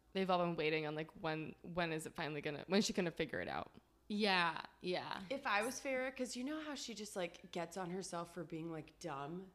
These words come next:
Speaker 3: so much.
Speaker 2: Mm-hmm.
Speaker 1: Our
Speaker 3: Like,
Speaker 1: illiterate queen.
Speaker 3: Yes, our
Speaker 1: <laughs>
Speaker 3: illiterate queen. And now, again, she probably just feels dumb.
Speaker 1: Yeah.
Speaker 3: Ugh, right to jail.
Speaker 1: Yeah.
Speaker 3: I was pissed.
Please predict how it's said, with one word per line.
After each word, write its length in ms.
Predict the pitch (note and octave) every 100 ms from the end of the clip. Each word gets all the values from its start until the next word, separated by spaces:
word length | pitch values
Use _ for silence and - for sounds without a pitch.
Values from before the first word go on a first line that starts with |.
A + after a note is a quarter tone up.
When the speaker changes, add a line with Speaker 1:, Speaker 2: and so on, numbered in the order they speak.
| _
Speaker 3:
so 360 | - - F3+
much. 260 | E3+ D3+ D#3
Speaker 2:
Mm-hmm. 440 | G#3+ G#3 F#3+ E3 E3
Speaker 1:
Our 120 | F3+
Speaker 3:
Like, 80 | F3+
Speaker 1:
illiterate 280 | F3+ F3+ F#3+
queen. 420 | - G#3+ G3+ G3 F#3+
Speaker 3:
Yes, 320 | D#4 A4+ A3+ F#3+
our 100 | A#3+
Speaker 1:
<laughs> 100 | B3+
Speaker 3:
illiterate 320 | G3+ G3+ F#3+
queen. 280 | - F4 - -
And 160 | B3 C4
now, 280 | C4 E4
again, 240 | D4+ E4 E4
she 120 | D#4+
probably 300 | D4+ D4 D4+
just 240 | D#4 D4+ -
feels 240 | D4+ A#3
dumb. 560 | G3 F#3+ C#4 E3+ E3+ F3 _ -
Speaker 1:
Yeah. 400 | F#3+ F3+ B3+ E3+
Speaker 3:
Ugh, 80 | E3+ -
right 200 | F3+ F3+ E3+
to 80 |
jail. 360 | D#3 D3+ C#3 - - _ -
Speaker 1:
Yeah. 380 | G#3 F#3 F3+ F3
Speaker 3:
I 80 | F#3+
was 160 | F3 - -
pissed. 460 | D3+ D#3+ - -